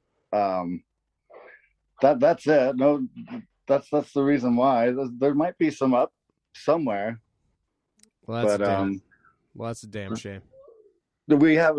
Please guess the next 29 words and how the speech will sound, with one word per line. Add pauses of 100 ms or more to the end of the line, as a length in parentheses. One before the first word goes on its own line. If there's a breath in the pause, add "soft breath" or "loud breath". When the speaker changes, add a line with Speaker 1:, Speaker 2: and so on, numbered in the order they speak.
Speaker 1:
I
mean,
I
haven't
gone
back
and,
like,
watched
them
all.
I
don't
know
what's,
what's
on
there, (680)
really.
But
like
I
said,
they're,
like,
ten
years
old,
so